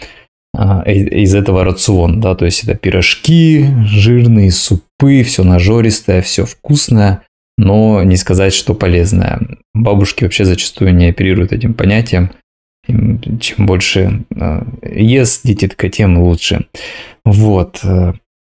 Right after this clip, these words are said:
долго ли коротко, понимание, что я толстый, ну, точнее, даже не толстый, а просто жирный, а, дети вот в, в, в детском возрасте, да, оперируют именно этим понятием чаще всего.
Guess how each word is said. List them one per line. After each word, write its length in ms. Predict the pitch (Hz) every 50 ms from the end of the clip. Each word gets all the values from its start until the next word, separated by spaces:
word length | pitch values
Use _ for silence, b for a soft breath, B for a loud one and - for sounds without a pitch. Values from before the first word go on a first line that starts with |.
| _ _ _
долго 480 | - 107 101 98 101 107 110 107 104 101
ли 120 | 92 101
коротко, 480 | - - - 185 175 185 160 - - 101
понимание, 560 | - - 101 101 107 110 123 127 127 113 104
что 220 | - - - 107
я 60 | 98 95
толстый, 760 | - - 156 156 170 160 - - - 123 107 92 90 87 -
ну, 300 | - - 120 120 117 117
точнее, 240 | - - - 110 101
даже 160 | 98 101 104
не 60 | 101
толстый, 380 | - 127 127 120 123 - 98 92
а 180 | 90 87 -
просто 380 | - - 98 95 - - 92 87
жирный, 640 | 95 123 156 175 185 180 165 143 131 127 123 B B B B B B B B _ _ - - -
а, 380 | - - - 50 - - - - - _ _ _ _ _ _ _ _ _ _ _ _ _ _ -
дети 300 | 110 101 104 104 95 98
вот 220 | 90 87 90 87 - - - - _
в, 280 | - 90 104 104 - 107
в, 600 | 104 101 101 92 92 104 113 101 123 123 110 98
в 120 | 98 104
детском 460 | 104 107 107 104 - - - 120 110 110
возрасте, 440 | 131 143 127 110 101 90 - -
да, 140 | - 104 101
оперируют 600 | 95 - - 95 98 95 95 92 90 92 - - -
именно 260 | 92 92 95 95 95
этим 360 | 98 95 92 - 95 92 87
понятием 600 | - 92 87 90 90 87 85 - - 98 92 90
чаще 360 | - - 92 92 - - 92
всего. 400 | - - - 104 92 90 90 90